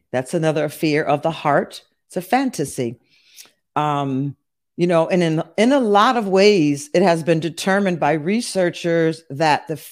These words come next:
the fantasy, the affairs of the heart are more dangerous than the literal affairs of a sexual nature. Because the imagination is so big and so explosive,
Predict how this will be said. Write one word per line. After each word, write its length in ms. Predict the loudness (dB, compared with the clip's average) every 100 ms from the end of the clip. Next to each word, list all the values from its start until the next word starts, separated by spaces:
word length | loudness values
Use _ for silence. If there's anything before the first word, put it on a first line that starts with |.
| -12
the 100 | -10
fantasy, 680 | -6 0 0 0 -4 -6 -6
the 160 | -4 -4
affairs 520 | -4 0 2 2 0
of 200 | -2 0
the 80 | 0
heart 460 | 0 2 0 -2 -10 _ _ _ _ _
are 120 | 0 0
more 280 | 2 0
dangerous 720 | 2 2 4 2 0 0 -2 -8 _ _ _
than 380 | 4 4 2 -4 _
the 180 | -2 0
literal 520 | 2 4 6 6 4
affairs 600 | 2 -2 0 4 2 2
of 180 | -2 -4
a 60 | -4
sexual 480 | -2 -2 -2 -4
nature. 440 | -4 -4 -6 -10 -10 _ _ _ _ _ _ _ _ _ _ _ _ _ _ _ _ _ _ _ _ _ -10
Because 280 | -4 0 2
the 140 | 4
imagination 800 | 4 4 2 2 4 4 2 -4
is 140 | -4
so 160 | -2 -2
big 380 | 2 6 6 4
and 100 | -4
so 180 | -2 -4
explosive, 800 | -4 -14 -2 2 2 0 -6